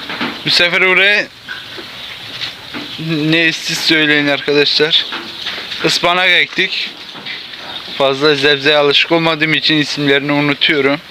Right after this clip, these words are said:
Biz ekmedik, daha doğrusu verdiğimiz kişi o ekti. Bunun sulaması vardı arkadaşlar. Dün suladım. Suyunu bitirdim.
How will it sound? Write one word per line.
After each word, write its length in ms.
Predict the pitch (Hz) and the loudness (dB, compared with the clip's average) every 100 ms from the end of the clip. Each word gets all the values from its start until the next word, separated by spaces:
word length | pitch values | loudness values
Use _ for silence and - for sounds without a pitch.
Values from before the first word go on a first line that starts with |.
| - - - | -18 -14 -6
Biz 160 | 139 165 | 2 4
ekmedik, 520 | 180 190 180 180 170 | 4 2 0 0 2
daha 200 | 165 165 | 2 4
doğrusu 340 | 165 170 175 | 2 2 4
verdiğimiz 480 | 165 160 156 175 - | 4 4 2 0 2
kişi 320 | - 185 185 - - - - - - - | 4 4 2 0 -12 -12 -12 -10 -12 -4
o 120 | 170 180 | 2 4
ekti. 480 | 160 - 156 156 185 - - - - - - - - - - - - - - - - - - - - - - - - - - - | 2 2 2 2 0 -10 -10 -8 -8 -10 -12 -12 -12 -12 -12 -10 -8 -8 -8 -12 -12 -12 -14 -12 -12 -10 -12 -12 -12 -12 -10 -2
Bunun 140 | 160 185 | 0 2
sulaması 680 | - 190 190 196 190 202 | 2 4 4 2 0 4
vardı 280 | 202 175 175 | 4 4 2
arkadaşlar. 640 | 170 175 170 165 170 160 | 2 0 0 2 2 2
Dün 140 | 165 170 | 2 2
suladım. 680 | 160 160 160 156 160 175 175 - - | 2 4 4 4 2 0 -6 -14 -8
Suyunu 360 | - 165 165 165 | 0 2 2 2
bitirdim. 520 | 170 - 147 147 175 | 0 0 0 2 0